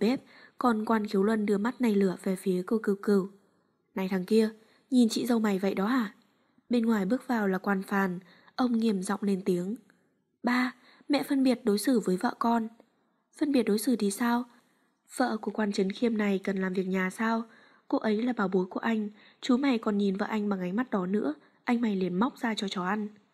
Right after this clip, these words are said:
Không cần nói cũng biết giọng nói mang mười phần bá đạo này là của Quan Trấn Khiêm rồi.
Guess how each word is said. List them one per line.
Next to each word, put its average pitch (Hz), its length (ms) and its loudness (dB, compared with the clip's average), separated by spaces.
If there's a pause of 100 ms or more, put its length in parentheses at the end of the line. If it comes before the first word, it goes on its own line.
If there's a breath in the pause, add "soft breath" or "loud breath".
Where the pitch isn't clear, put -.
(460)
Không 247 200 -2
cần 208 180 2
nói 185 200 0
cũng 220 140 -4
biết 285 220 -2
giọng 220 180 -4
nói 185 200 0
mang 214 280 -2
mười 196 120 2
phần 180 240 -4
bá 180 120 -2
đạo 233 180 -2
này 202 240 -2
là 185 120 -2
của 190 160 -2
Quan 190 280 -4
Trấn 190 200 -8
Khiêm 208 260 -2
rồi. 185 320 -2